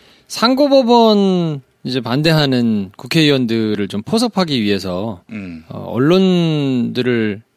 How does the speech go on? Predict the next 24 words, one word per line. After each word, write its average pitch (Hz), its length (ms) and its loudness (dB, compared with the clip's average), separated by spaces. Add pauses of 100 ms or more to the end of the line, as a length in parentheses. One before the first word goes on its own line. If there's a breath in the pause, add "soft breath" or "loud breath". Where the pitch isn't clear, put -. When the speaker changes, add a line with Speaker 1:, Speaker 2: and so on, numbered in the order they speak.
(220)
Speaker 1:
이제 98 120 -12
대법원 110 380 -6
행정처에서 120 580 -4
조금 92 260 -12
공략했던 104 840 -4
게 80 160 -8
Speaker 2:
음. - 400 -16
Speaker 1:
문서로 123 260 -2
조금 101 220 -6
나왔더라고요. 87 800 -8 (100)
Speaker 2:
예. 85 500 -2
Speaker 1:
그래서 - 140 -20
이천십오 139 440 -6
년 139 160 0
유월이었는데 120 1300 2
Speaker 2:
음. 107 500 -16
Speaker 1:
그때 - 180 -6
이한성, 139 680 2
김도읍, 135 580 2
김진태, 127 680 -2
전해철 113 520 -2
이런 123 220 0
의-, 113 240 -2
의원들이 113 640 -4